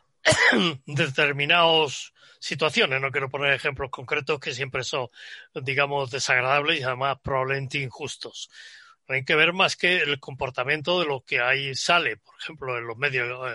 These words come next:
en la televisión. La, la, la prensa escrita en ese sentido, eh, es más, eh, eh, digamos, más, es más limpia, si me permiten la expresión.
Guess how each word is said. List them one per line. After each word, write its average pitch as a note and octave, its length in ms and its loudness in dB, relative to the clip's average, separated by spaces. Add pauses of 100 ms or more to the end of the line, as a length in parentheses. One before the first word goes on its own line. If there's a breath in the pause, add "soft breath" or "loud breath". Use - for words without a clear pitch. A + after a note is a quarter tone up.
en A2 120 -14
la A2+ 140 -8
televisión. A#2 580 0 (360 loud breath)
La, F#3+ 180 -2
la, G#3 340 -10
la G3+ 180 0
prensa B3+ 280 2
escrita F3+ 540 0
en F3 80 2
ese F3+ 240 -2
sentido, D#3+ 600 0 (500 loud breath)
eh, D#3+ 840 -4 (340)
es F#3 160 0
más, E3+ 560 2
eh, C#3+ 540 -4 (500 soft breath)
eh, C#3+ 220 -10
digamos, D#3 440 -2
más, D3 360 0
es D#3 80 -4
más D#3+ 180 2
limpia, D3 440 2
si - 140 -4
me C#3 140 -4
permiten D3 420 -2
la C#3 80 0
expresión. B2 420 -8